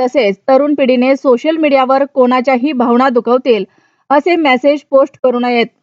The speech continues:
अशा पोस्ट टाकणाऱ्यांवर राज्यात गुन्हे नोंद झालेले आहेत. नवीन ठिकाणी नवतरुण काम करण्यात जात असेल तर या ठिकाणी पोलीस व्हेरिफिकेशन दाखला आणण्यासाठी सांगितले जाते. अशा वेळी त्या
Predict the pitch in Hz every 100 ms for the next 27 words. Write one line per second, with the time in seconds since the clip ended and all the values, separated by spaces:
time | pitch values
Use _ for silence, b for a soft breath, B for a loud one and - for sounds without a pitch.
0 | _ _ _ - 240 277 277 262 269 -
1 | 262 254 262 254 262 294 247 220 220 -
2 | 254 240 285 254 247 247 294 302 262 262
3 | 240 226 233 220 240 233 _ - 254 302
4 | 359 359 339 302 330 330 277 269 277 233
5 | 220 247 269 311 277 233 240 233 233 233
6 | 285 233 190 _ _ _ - 294 320 254
7 | 277 311 320 294 294 320 254 269 285 247
8 | 233 247 240 247 233 247 254 226 220 247
9 | 285 269 226 220 247 262 233 247 247 220
10 | 220 226 220 220 226 214 _ _ _ _
11 | - 233 247 269 277 302 320